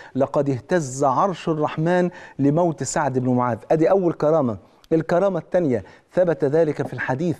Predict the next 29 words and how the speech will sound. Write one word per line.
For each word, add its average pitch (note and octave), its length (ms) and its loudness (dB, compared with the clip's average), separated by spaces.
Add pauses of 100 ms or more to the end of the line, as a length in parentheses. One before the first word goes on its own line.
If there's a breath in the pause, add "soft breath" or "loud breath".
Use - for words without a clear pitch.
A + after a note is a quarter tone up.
(120)
الذي A2+ 260 0
رواه C3 280 4
الحاكم A#2 500 -4
بسند C3 480 0
صحيح، - 460 0 (320 loud breath)
إن C#3+ 240 4
سعد G#3 440 0
بن E3 240 0
معاذ E3 380 0
لما D#3 400 2
مات G3 340 4 (280 loud breath)
جاءت F3+ 440 0 (100)
أمه F#3+ 400 4
فصاحت E3 720 -2
من D3 160 0
كتر G#3 280 -2
حزنها D#3 440 0
على D3 200 2
ابنها، D3 400 0 (240 loud breath)
فقال F3+ 560 -2
لها E3+ 140 0
النبي D3 440 0
صلى D3 300 0
الله C3 260 2
عليه B2 120 0
وسلم: B2+ 380 2
"يا F3+ 240 2
أم F#3 220 -2
سعد، C#3 360 -2